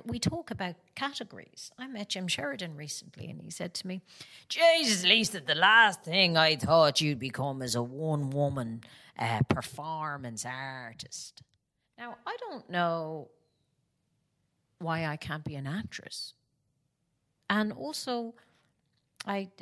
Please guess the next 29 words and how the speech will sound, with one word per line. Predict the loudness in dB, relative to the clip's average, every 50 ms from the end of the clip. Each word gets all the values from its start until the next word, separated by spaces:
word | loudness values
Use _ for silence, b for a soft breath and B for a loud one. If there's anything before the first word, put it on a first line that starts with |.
| -16 -16 -14 -10
this | -8 -8 -6
guy | -4 -2 -2 0 0 0
asked | 0 0 -2 -2 -2 -4
me | -4 -4 -4
to | -4 -2
do | -2 0 0
an | 2 2
interview | 2 2 0 -2 -4 -4 -2 -2 0 0
on | -2 -2 -4 -4 -6 -6 -8 -8 -6
Beckett. | -6 -4 -4 -6 -8 -8 -6 -6 -6 -6 -6 _ _ _ -10
Um, | -10 -10 -10 -10 -12 -14 -16 -18 -20 -20 -14 -10
you | -8 -8
know, | -8 -8
sort | -8 -10 -12 -14
of, | -16 -16 -14 -12
oh, | -10 -10 -8 -6
there's | -6 -4 -2
so | -2 -2 0
many | 0 0 2 2
people | 2 2 2 2 0
mining | 0 0 -2 -2 -2 -2 -2 -2 -2 -2 -4 -4 -6
the | -6
man's | -4 -4 -4 -4 -4 -6 -8 -8 -6
life, | -6 -4 -4 -2 -2 -2 -2 -2 -4 -10
or | -10 -10 -10 -10 -8
Billy's | -6 -4 -4 -4 -6 -6 -8 -8 -8 -8
life, | -8 -8 -6 -6 -6 -8 -8 -10 -14
or | -18
dead. | -14 -10 -6 -6 -6